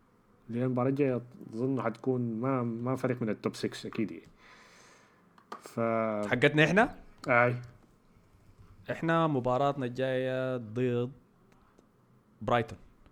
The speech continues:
Speaker 1: ضد Brighton.
Speaker 2: <laughs>
Speaker 1: المباراة الجاية
Speaker 2: دي
Speaker 1: مهمة.
Speaker 2: مشكلة، لأن
Speaker 1: <laughs> دي المشكلة، أيوة.
Speaker 2: أي.
Speaker 1: لأنه
Speaker 2: لأنه
Speaker 1: ده
Speaker 2: هم
Speaker 1: فريق
Speaker 2: غلبونا.
Speaker 1: ضعيف.
Speaker 2: دي، دي المباراة اللي كان الشاكل فيها جويندوزي مع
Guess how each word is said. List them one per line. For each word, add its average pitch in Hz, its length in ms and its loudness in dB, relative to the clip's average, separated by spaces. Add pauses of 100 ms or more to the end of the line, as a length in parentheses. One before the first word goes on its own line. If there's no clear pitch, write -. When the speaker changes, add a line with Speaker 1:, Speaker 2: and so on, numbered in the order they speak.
(300)
Speaker 1:
ضد 117 160 -2
Brighton. 131 340 2 (200)
Speaker 2:
<laughs> 120 160 0
Speaker 1:
المباراة 123 480 6
الجاية 202 240 8
Speaker 2:
دي 185 60 6
Speaker 1:
مهمة. 156 220 8
Speaker 2:
مشكلة، 104 360 0
لأن 120 180 0 (140)
Speaker 1:
<laughs> - 120 -10
دي 151 100 8
المشكلة، 160 480 6
أيوة. 120 320 2
Speaker 2:
أي. 147 140 8
Speaker 1:
لأنه 147 680 4 (180)
Speaker 2:
لأنه 170 240 6
Speaker 1:
ده 208 60 12
Speaker 2:
هم 208 40 12
Speaker 1:
فريق 220 180 12
Speaker 2:
غلبونا. 190 420 12
Speaker 1:
ضعيف. 143 200 2
Speaker 2:
دي، 180 140 8
دي 202 140 8
المباراة 185 360 8
اللي 208 100 4
كان 190 240 2
الشاكل 165 400 2
فيها 156 220 2
جويندوزي 123 540 2
مع 92 280 -10